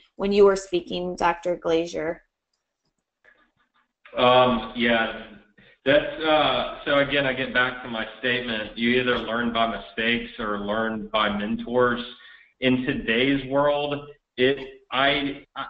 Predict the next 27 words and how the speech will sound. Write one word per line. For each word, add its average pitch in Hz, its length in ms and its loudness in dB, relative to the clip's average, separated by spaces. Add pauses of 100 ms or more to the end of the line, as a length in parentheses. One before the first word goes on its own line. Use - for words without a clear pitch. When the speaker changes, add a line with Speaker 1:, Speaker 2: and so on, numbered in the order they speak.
(140)
Speaker 2:
at 147 100 -2
least 196 320 0
in 180 80 -4
the 135 300 -2
field 147 200 -4
of 117 140 -6
periodontics, 113 640 -2
I 123 40 -8
mean, 123 120 0
I 123 140 -4
can't 143 220 -2 (100)
speak 131 280 -4
for 117 120 -6
general 113 440 0
dentistry, 123 540 0
but 110 100 0
I 104 120 -2 (100)
feel 135 300 0
that 107 260 0 (280)
being 135 180 2
a 117 140 -4
general 123 340 0
dentist 110 400 -4 (120)
is 110 280 -4
even 113 380 -2
more 107 380 -4
complex 104 840 -4